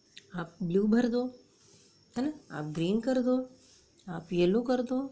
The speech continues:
ये देखिए, मैं यहाँ पे फिर ब्लू करने जा रही हूँ। ये बीच में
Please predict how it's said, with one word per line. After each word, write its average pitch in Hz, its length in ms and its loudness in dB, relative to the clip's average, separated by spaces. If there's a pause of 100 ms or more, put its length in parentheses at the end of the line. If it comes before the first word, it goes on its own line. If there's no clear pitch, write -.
(480)
ये 208 80 -6
देखिए, 214 360 -4
मैं 208 180 -2
यहाँ 196 260 -4
पे 196 140 -8
फिर 247 240 -6 (560)
ब्लू 185 320 -4
करने - 380 -8
जा 185 180 -8
रही 190 220 -8
हूँ। 180 200 -2
ये 196 100 -2
बीच 208 340 -4
में 269 140 -2